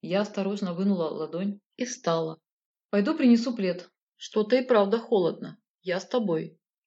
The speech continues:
выразительно кивнула мне Иришка и посеменила за мной. Стас с некоторым непониманием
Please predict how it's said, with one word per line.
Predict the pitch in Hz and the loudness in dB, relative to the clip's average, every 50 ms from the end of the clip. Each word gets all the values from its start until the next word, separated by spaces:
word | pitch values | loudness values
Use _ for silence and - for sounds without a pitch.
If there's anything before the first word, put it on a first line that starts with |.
| _ _ _ _ | _ _ _ _
выразительно | 165 165 165 165 170 185 233 233 - 214 185 | -6 -2 -2 -2 -2 -4 -4 -2 -2 -2 -2
кивнула | 170 - 165 156 160 175 185 | -2 -4 -8 -6 -6 -4 -2
мне | 185 180 175 190 196 | -2 -2 0 0 -2
Иришка | 190 156 151 - - - 156 - _ _ _ _ _ _ _ _ - | -2 -4 -8 -12 -14 -16 -18 -20 _ _ _ _ _ _ _ _ -16
и | 196 | -8
посеменила | - - 208 208 - 214 202 175 160 156 151 156 | -6 -6 -4 0 0 2 2 2 0 -2 -4 -4
за | 165 180 185 | -4 -4 -4
мной. | 185 170 139 135 - - _ _ _ _ _ _ _ _ | -4 -6 -8 -10 -12 -16 _ _ _ _ _ _ _ _
Стас | - - - - 220 254 254 - - | -20 -10 -4 -2 -2 -2 -2 -4 -4
с | - | -2
некоторым | 196 196 202 214 202 196 175 175 | -2 -2 -2 -2 -4 -2 -2 -2
непониманием | 175 170 170 160 156 160 151 147 156 175 196 190 185 190 | -4 -4 -4 -4 -6 -6 -6 -8 -6 -6 -6 -6 -8 -10